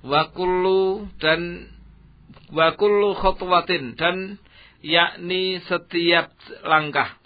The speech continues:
setiap langkah, yakhtuha, yang dia melangkahkan khutwah tersebut, ila sholati, menuju sholat, sodakotun, adalah sedekah.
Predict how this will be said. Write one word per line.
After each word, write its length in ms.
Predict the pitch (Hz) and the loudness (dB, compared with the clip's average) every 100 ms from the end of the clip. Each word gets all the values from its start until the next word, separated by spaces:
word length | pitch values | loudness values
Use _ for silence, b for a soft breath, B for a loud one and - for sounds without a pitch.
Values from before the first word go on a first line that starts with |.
| - | -14
setiap 400 | 151 165 170 - | -8 0 -2 0
langkah, 440 | 165 135 127 113 - _ _ _ b b b b | -2 -2 -4 -6 -8 _ _ _ b b b b
yakhtuha, 1200 | 147 165 - - 196 196 196 196 190 165 - - _ _ _ _ _ _ b b b b | 0 0 0 -6 -2 2 2 4 6 4 2 -4 _ _ _ _ _ _ b b b b
yang 420 | 139 175 185 180 175 | 0 0 0 -6 -2
dia 640 | 175 180 185 185 185 - | 2 4 6 4 -2 -8
melangkahkan 1200 | 165 170 175 170 170 175 156 - 202 185 135 - _ _ _ _ _ _ _ _ | -4 2 2 2 2 0 0 0 2 2 -2 -12 _ _ _ _ _ _ _ _
khutwah 520 | - 170 170 175 156 - | -6 -6 -2 0 0 -2
tersebut, 580 | 151 151 143 185 220 - B B B B - | -8 -8 -4 -2 -2 -6 B B B B -2
ila 260 | 175 175 165 - | 0 0 0 -2
sholati, 720 | 170 170 170 165 185 180 156 | 0 4 2 2 -2 -2 -4
menuju 560 | 156 165 160 147 156 143 | -4 -6 -6 -8 -10 -2
sholat, 380 | 202 185 185 - _ _ _ _ _ _ b b - | 2 4 4 0 _ _ _ _ _ _ b b -12
sodakotun, 960 | - 160 156 143 147 143 160 160 160 143 | -6 -4 -2 -2 -2 -4 -2 -4 -6 -8
adalah 580 | 143 139 131 127 147 - _ _ _ | -6 -4 -2 0 0 -2 _ _ _
sedekah. 580 | - 120 - - 110 98 | -14 -12 -12 -8 -8 -8